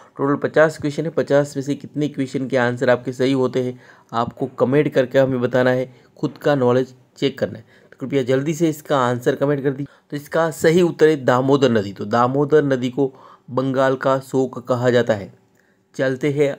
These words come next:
अगले क्वेश्चन, क्वेश्चन नंबर टू, very, very important question है, इसका आंसर आपको पता होना चाहिए। किस नदी को दक्षिण गंगा के नाम से भी जाना जाता है? किस नदी को दक्षिण गंगा के नाम से भी जाना जाता है? तो इसका उत्तर है गाव-,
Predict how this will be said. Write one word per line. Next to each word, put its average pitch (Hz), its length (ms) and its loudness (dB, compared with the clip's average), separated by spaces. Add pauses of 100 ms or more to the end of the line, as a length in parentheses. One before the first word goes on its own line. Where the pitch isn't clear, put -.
अगले 131 240 0
क्वेश्चन, 135 300 -4 (200)
क्वेश्चन 170 300 0
नंबर 190 200 0
टू, 117 240 -4 (100)
very, 180 220 4
very 185 260 4
important 156 380 2
question 147 240 -4
है, 160 60 0
इसका 147 260 -2
आंसर 127 420 -2
आपको 147 260 0
पता 139 260 2
होना 151 220 4
चाहिए। 165 320 -2 (360)
किस 180 160 -4
नदी 170 200 2
को 175 160 2
दक्षिण 143 420 0 (240)
गंगा 135 300 -2
के 135 180 -4
नाम 127 300 0
से 127 200 -6
भी 135 120 -2
जाना 123 320 2
जाता 117 220 4
है? 98 140 -14 (480)
किस 156 260 -6
नदी 127 220 -4
को 151 280 -4 (340)
दक्षिण 139 580 -4
गंगा 131 400 -2
के 135 280 -6
नाम 120 340 0
से 131 200 -4
भी 135 180 -4
जाना 120 340 0
जाता 120 240 2
है? 110 180 -4 (580)
तो 139 40 -8
इसका 139 240 -4
उत्तर 143 160 0
है 143 80 -4 (200)
गाव-, 123 340 0